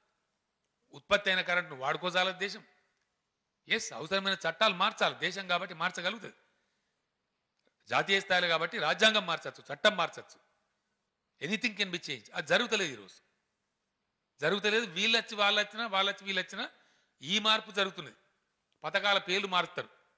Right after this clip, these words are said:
ఏమున్నదండి ఇంక్రిమెంటల్ బడ్జెట్? నేను టూ థౌజండ్ ఫోర్లో I went to Delhi as a M P.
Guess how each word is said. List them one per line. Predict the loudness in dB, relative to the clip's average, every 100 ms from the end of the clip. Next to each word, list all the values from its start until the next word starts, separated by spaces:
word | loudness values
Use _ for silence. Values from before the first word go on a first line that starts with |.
| _ _ _ _ _ _ _ -12
ఏమున్నదండి | -4 -4 -2 0 0 0 -6
ఇంక్రిమెంటల్ | -8 -8 -2 -2 -2
బడ్జెట్? | -4 -4 -6
నేను | -10 -10 -12
టూ | -6 -2
థౌజండ్ | -2 -2 -6 -6
ఫోర్లో | -6 -4 -8 -8 -12 _ _ -4 -4
I | -2
went | -6 -6
to | -6 -4
Delhi | -2 -4
as | -6
a | -12
M |
P. | -14